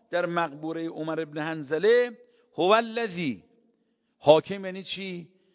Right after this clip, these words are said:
در این، حالا بعضیا می‌گن این قاضی، اما ایشون فرمود نه، هو الذی یرجع الیه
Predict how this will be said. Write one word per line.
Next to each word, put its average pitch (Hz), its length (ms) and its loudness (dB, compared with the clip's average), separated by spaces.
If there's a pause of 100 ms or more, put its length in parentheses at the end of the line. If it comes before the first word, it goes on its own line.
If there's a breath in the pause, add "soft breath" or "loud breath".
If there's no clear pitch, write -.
(680)
در 247 140 6
این، 247 300 -2
حالا 226 200 -2
بعضیا 226 420 -6
می‌گن 214 260 -10
این 233 160 -12
قاضی، 165 560 -6
اما 226 180 -8
ایشون 214 260 -12
فرمود 220 280 -8
نه، 233 320 0
هو 180 280 -6
الذی 233 680 -4 (500 soft breath)
یرجع 208 720 0
الیه 185 680 0